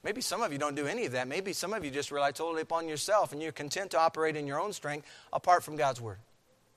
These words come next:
There are a lot of different ways, a lot of different directions we can turn for wisdom. How can it be that the one in Christ forsakes the way of wisdom from above?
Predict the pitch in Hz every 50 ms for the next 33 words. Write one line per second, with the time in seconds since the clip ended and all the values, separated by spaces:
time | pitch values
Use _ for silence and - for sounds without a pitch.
0 | _ _ _ _ _ _ _ _ - - - _ _ _ _ _ _ _ _ _
1 | _ - - 190 202 175 196 226 226 202 202 170 185 170 196 208 202 175 147 139
2 | 156 165 185 190 196 196 190 196 214 214 - 202 170 180 208 202 190 - 233 240
3 | 226 185 208 190 220 240 226 - 190 180 - _ _ _ _ _ _ _ _ _
4 | _ _ _ _ _ _ _ _ _ _ _ _ _ _ _ _ _ _ _ _
5 | _ _ - 392 392 392 403 403 415 415 403 - - - _ _ _ - _ _
6 | _ _ _ _ _ _ _ _ _ _ _ - - 156 160 156 - 175 156 151
7 | 165 165 151 147 139 - 139 135 147 147 147 143 143 135 - - 160 151 143 131
8 | 131 - - - - - 135 - - 147 143 139 - - 139 131 135 139 139 139
9 | 127 120 135 139 135 131 127 120 117 117 - 131 123 120 123 139 131 127 123 117
10 | - -